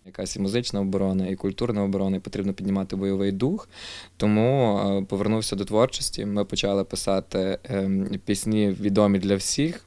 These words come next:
аранжування до тих пісень. Це повстанські пісні, в них є н-,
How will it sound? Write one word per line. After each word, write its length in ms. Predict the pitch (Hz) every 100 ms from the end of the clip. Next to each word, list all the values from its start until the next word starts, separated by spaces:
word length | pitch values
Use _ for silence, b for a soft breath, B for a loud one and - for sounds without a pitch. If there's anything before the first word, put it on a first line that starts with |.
| _ -
аранжування 500 | 104 104 98 104 98
до 120 | 95
тих 180 | - 98
пісень. 440 | - 95 123 139 127
Це 120 | 101
повстанські 580 | 98 - 101 98 - 113
пісні, 420 | 98 - 127 135
в 40 |
них 240 | 104 95 104
є 100 | 101
н-, 380 | 98 98 101